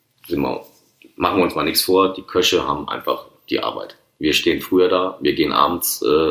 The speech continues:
wahrscheinlich mit Hunger, mit schlechter Laune, mit, äh, Abgefucktheit, weil du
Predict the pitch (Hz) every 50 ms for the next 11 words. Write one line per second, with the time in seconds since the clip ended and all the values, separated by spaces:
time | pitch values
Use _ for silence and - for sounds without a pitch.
0 | 52 - - - 71 - - 73 71 82 - - - - 78 85 - - - -
1 | _ _ _ _ - - _ _ _ _ _ _ _ - - - - - _ _
2 | - - 50 50 50 - - - _ _ - 131 135 131 117 110 104 101 92 87
3 | - - - 98 95 - - 107 95 92 80 82 90 92 95 92 90 92 90 -
4 | - - 85 92 90 - - - - - 82 90 90 - - - - - - -
5 | - - - 98 95 - 92 90 - - 90 85 85 87 82 - 71 76 85 85
6 | 87 85 -